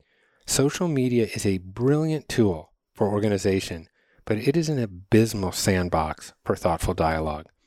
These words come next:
Yet we feel forced to play in it, and in doing so, lose our sense of shared humanity and common decency.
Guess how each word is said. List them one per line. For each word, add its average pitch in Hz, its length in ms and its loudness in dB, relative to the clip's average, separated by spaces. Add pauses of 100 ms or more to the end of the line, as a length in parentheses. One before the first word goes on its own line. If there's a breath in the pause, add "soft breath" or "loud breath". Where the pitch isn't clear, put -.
(400 soft breath)
Yet 120 400 -2
we 147 200 0 (140)
feel 143 280 0
forced - 480 0
to - 80 2
play 92 320 0
in 80 100 -6
it, - 140 -18 (440 soft breath)
and 104 140 0
in 101 120 0
doing 117 320 0
so, 85 400 -2 (500)
lose 113 340 0
our 104 100 0
sense 90 400 -4
of 85 140 -2
shared 101 400 0
humanity 90 640 -6 (500)
and 85 120 -10
common 95 340 0
decency. 87 640 -2